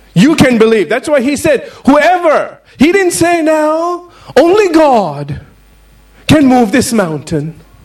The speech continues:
You know what? Let's go to Mark eleven twenty-three. I, I just feel like we need to be there for a minute. We're talking about the shield of faith. Just look at this for a minute.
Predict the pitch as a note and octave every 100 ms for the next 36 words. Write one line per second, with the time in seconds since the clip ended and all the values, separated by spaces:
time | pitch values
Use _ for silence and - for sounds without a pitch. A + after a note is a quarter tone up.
0 | _ _ _ _ _ - A3+ D4+ F#4 F#4
1 | F#4 - B3 A3 F3+ F#3 F3+ D3+ D3+ C#3+
2 | C3+ A#2+ - - - C#3+ D#3 C#3+ - C3+
3 | B2 A2 A#2+ A#2+ A#2 A2+ G#2+ A2 G2+ G#2
4 | G#2 B2 G#3+ - - _ _ - _ _
5 | A3+ - A3+ A#3 G3+ F#3+ F#3 F3+ D#3+ C#3+
6 | G2 - - _ _ _ _ _ _ -
7 | _ _ - - - D#4 - G#3+ B3 C4+
8 | F#3 - - D#3 B2+ G#2 -